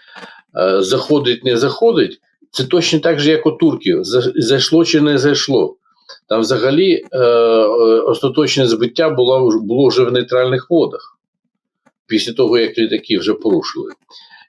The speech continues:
І якщо ми подивимось цю ситуацію зараз з Естонією, то там нібито росіяни просто зрізали трі-, трішечки там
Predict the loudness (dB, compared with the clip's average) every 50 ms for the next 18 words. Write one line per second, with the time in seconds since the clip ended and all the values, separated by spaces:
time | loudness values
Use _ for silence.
0 | _ -2 0 0 0 0 2 2 2 2 2 0 0 0 2 2 2 4 2 2
1 | 0 -2 -2 -2 0 0 0 0 -2 -4 0 0 2 2 0 -2 -2 -4 -4 -4
2 | -2 0 0 0 0 0 -2 -4 -6 -14 _ _ _ _ _ _ _ _ -6 -2
3 | -2 -2 -2 0 0 0 2 2 2 2 2 0 0 -2 -4 _ _ _ _ _
4 | _ -6 -4 -4 0 0 0 2 2 2 2 2 2 0 2 2 0 0 0 -2
5 | 2 2 2 2 0 -2 -6 -4 0 0 0 0 -2 -4 -2 0 2 2 4 2
6 | 2 2 2 2 2 2 2 2 0 0 2 0 0 2 2 2 2 4 4 2
7 | 2 0 0 0 0 0 0 -2 -2 -2 0 -2 -4 -4 -6 -8 -4 -4 -4 -2
8 | 0 0 0 0 0 -2